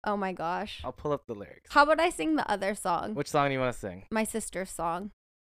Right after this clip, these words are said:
Speaker 2: You know the words for that, or you wanna pull
Speaker 1: I
Speaker 2: the
Speaker 1: know the
Speaker 2: lyrics?
Speaker 1: beginning of it.
Speaker 2: What's
Speaker 1: I can
Speaker 2: the name
Speaker 1: sing
Speaker 2: of
Speaker 1: it.
Speaker 2: the, what's the name of the artist?
Speaker 1: <sighs> Um, just click Once Upon a Time.
Speaker 2: <laughs>
Speaker 1: That's the name of it.
Speaker 2: <laughs>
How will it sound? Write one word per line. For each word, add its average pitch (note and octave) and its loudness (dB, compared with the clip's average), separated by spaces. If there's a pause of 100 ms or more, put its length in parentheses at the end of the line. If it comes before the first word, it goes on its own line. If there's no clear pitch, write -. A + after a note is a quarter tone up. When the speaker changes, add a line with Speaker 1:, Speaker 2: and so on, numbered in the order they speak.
Speaker 2:
You C3+ 0
know C#3 4
the B2+ 4
words B2+ 4
for C#3+ -4
that, D3+ 2
or B2 6
you B2 2
wanna A#2 0
pull B3+ 6
Speaker 1:
I C#4 6
Speaker 2:
the C#4+ 4
Speaker 1:
know D4 6
the D#4+ 2
Speaker 2:
lyrics? D4 2
Speaker 1:
beginning G3 -2
of E3+ -6
it. F#3 0
Speaker 2:
What's - 4
Speaker 1:
I D4+ 0
can F3+ 4
Speaker 2:
the E3+ 8
name F3+ 6
Speaker 1:
sing F3+ 4
Speaker 2:
of D#3 0
Speaker 1:
it. - -14
Speaker 2:
the, - -20
what's C3 -2
the E3+ 2
name D#3+ 2
of D3+ 2
the C#3+ 2
artist? G#2 -6 (160)
Speaker 1:
<sighs> G3 -8 (680)
Um, A#3+ 2 (320)
just - 0 (120)
click D4 4
Once A#3 4
Upon A#3+ 2
a A#3 4
Time. F#3+ 2
Speaker 2:
<laughs> - -
Speaker 1:
That's A3+ 8
the B3 8
name F#3+ 2
of F#3 -10
it. - -4 (920)
Speaker 2:
<laughs> G#3+ -6